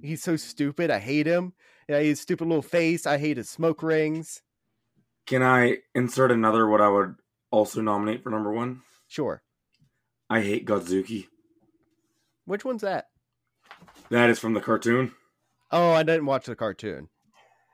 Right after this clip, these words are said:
Speaker 2: Corey's angry with me.
Speaker 1: <laughs> And a number ten for me, I love Godzilla in the series, but my favorite of them is King Ghidorah. I just love him so much. I love his sound. I love everything.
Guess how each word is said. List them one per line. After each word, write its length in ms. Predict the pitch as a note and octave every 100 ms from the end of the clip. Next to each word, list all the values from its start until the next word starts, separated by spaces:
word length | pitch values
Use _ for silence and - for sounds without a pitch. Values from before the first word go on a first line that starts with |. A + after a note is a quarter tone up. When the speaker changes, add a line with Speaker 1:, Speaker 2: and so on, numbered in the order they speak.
| _ _ _ _ - - -
Speaker 2:
Corey's 380 | B2+ C3 B2+ A2
angry 280 | A2+ A2
with 160 | A#2 A#2
me. 200 | B2 A#2
Speaker 1:
<laughs> 880 | - E3+ - D3 - G3+ - A3+ D#4+ - G#4 - _ _ _ _ - - - _
And 120 | G#3+ G3+
a 60 |
number 300 | G3+ D4 D#4
ten 300 | A3 F#3 F3+
for 140 | E3 E3
me, 180 | D3+
I 80 | D3+
love 320 | D#3+ D#3 A#2+
Godzilla 500 | A2 B2 A#2 A2+ A#2 A#2
in 60 |
the 80 | A#2+
series, 500 | - G#2+ G#2 A2 A2+
but 140 | C3
my 160 | B2+ C#3+
favorite 460 | - G2 G2+ G#2+ G#2
of 160 | G2
them 160 | G#2 G#2
is 100 | F#2+
King 240 | - G#2+
Ghidorah. 560 | G2 G2 F#2+ F2+ G2 G2+ _ _
I 80 | C#3+
just 200 | D3+ B2+
love 160 | B2+ A#2
him 60 |
so 180 | A#2+ C3+
much. 240 | A#2 A#2 A#2+
I 80 |
love 380 | A2 A2+ B2 A#2+
his 480 | B2+ B2 A#2 A2+ G#2+
sound. 880 | - - F3+ E3+ E3 D#3+ D#3+ E3 - _ _ _ _ -
I 60 |
love 260 | C#3 C#3 B2
everything. 640 | D#3+ B2+ G#2 G2 E2 D2